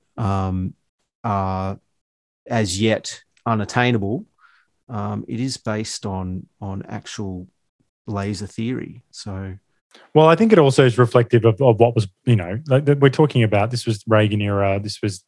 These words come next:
Speaker 2: the beginning of that, that whole, you know, Star Wars era
Speaker 1: Yeah.
Speaker 2: of, of,
Speaker 1: Yeah.
Speaker 2: you know, trying to get into space before the Russians, and this idea that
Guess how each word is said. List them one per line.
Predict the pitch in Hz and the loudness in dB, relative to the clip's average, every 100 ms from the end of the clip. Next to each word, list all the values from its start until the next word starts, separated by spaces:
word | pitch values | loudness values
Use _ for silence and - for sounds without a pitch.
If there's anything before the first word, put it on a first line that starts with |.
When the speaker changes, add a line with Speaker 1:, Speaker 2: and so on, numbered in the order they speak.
| - | -12
Speaker 2:
the | 123 110 | -6 -4
beginning | 110 113 107 101 | -2 -2 -2 -2
of | 95 | -6
that, | 98 98 - | -4 -4 -4
that | 110 104 | -4 0
whole, | 107 104 101 101 _ - | 2 4 2 -4 _ -10
you | 135 | -6
know, | 135 120 _ | -4 -8 _
Star | - - 113 104 | -6 2 4 4
Wars | 107 104 104 101 - _ _ _ _ _ _ | 4 2 2 -2 -10 _ _ _ _ _ _
era | 139 139 120 | 2 6 6
Speaker 1:
Yeah. | 104 | 4
Speaker 2:
of, | 117 110 | 0 0
of, | 117 110 110 | 4 4 4
Speaker 1:
Yeah. | 113 | 2
Speaker 2:
you | 107 | 0
know, | |
trying | 104 117 | 2 2
to | 107 | 4
get | 107 | 2
into | 101 | 0
space | 104 - 104 - | -2 0 -2 -2
before | - 110 | -4 -2
the | 101 | 0
Russians, | 104 98 104 101 | 0 0 -2 -2
and | 101 104 | -2 -2
this | 101 | 2
idea | 110 101 110 113 | 4 4 4 4
that | 104 | 4